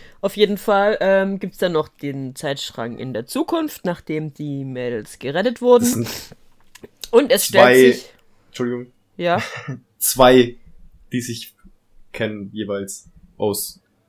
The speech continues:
Speaker 2: der Schule.
Speaker 1: Ach, zwei, die sich jeweils kennen aus der Schule, gell? Irgendwie hab ich gedacht,
Speaker 2: Genau, ja.
Speaker 1: ja.
Speaker 2: Das sind, das sind, äh,
Speaker 1: Genau.
Speaker 2: Shelby und,
Speaker 1: Shelby
Speaker 2: und
Speaker 1: und
Speaker 2: Dot
Speaker 1: Dot
Speaker 2: und
Speaker 1: kennen sich aus der Schule,
Speaker 2: und
Speaker 1: weitläufig, also kennen ist, sie haben sich schon mal gesehen. Äh,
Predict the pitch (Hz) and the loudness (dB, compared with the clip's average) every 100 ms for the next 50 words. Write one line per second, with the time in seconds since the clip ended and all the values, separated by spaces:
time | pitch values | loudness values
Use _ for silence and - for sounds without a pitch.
0 | _ - 104 110 98 95 - - 196 - | _ -10 -8 -8 -8 -10 -8 -6 -6 2
1 | 190 185 175 165 180 170 190 165 160 156 | 2 2 -2 0 0 2 2 0 0 -4
2 | 170 170 160 170 170 175 175 156 156 151 | -8 -4 0 2 2 0 0 -2 -2 -2
3 | 110 104 101 98 107 156 151 - _ 107 | -2 -4 -6 -6 -4 -2 -4 -10 _ -10
4 | - 110 107 110 - 113 107 104 104 101 | -8 -8 -8 -10 -8 -6 -6 -4 2 2
5 | 180 113 110 104 104 104 104 98 - - | 4 2 0 -6 -6 -6 -8 -10 0 6
6 | 196 185 175 165 139 202 208 196 214 220 | 6 6 4 2 4 4 4 2 0 0
7 | 202 196 156 160 139 139 - 226 233 240 | -4 -2 -2 -2 -4 -6 -4 0 4 4
8 | 226 165 208 233 226 220 233 240 240 - | 6 6 4 6 4 4 2 -4 -4 -10
9 | _ 147 - 151 - 175 175 170 - 147 | _ -10 -6 -6 -4 -2 -2 -4 -6 -10
10 | - - _ _ - 143 135 - 143 156 | -10 -16 _ _ -14 -12 -12 -6 -4 -4
11 | - 156 135 120 127 - 175 196 202 _ | -6 -10 -8 -10 -12 -8 -4 -4 -8 _
12 | _ _ _ _ _ - 147 | _ _ _ _ _ -6 -4